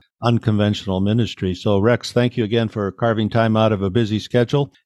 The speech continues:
and, uh, joining the Unconventional Ministry podcast. As we wrap up here, what is some advice that you have for our podcast listeners as they think in terms of ministry in the Middle East?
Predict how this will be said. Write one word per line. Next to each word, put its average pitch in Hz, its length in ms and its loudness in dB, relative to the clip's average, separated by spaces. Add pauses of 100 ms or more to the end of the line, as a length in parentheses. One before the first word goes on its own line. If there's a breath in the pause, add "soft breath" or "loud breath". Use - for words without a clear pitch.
(120)
and, 101 400 0
uh, 98 180 2
joining 113 440 2
the 101 80 0
Unconventional 107 640 -4
Ministry 107 460 -4
podcast. 113 580 0
As 101 300 -2
we 107 480 -4
wrap 113 280 2
up 131 220 2
here, 117 380 2
what 120 200 2
is 131 140 2
some 113 180 0
advice 110 420 2
that 104 120 -6
you 101 140 -2
have 110 260 2
for 101 260 2
our 95 100 2
podcast 104 540 -2
listeners 90 460 -4
as 95 180 -2
they 95 120 0
think 107 240 -2
in 95 80 -4
terms 101 360 0
of 92 320 0
ministry 107 540 2
in 92 100 -2
the 90 80 -6
Middle 95 360 -6
East? - 400 -14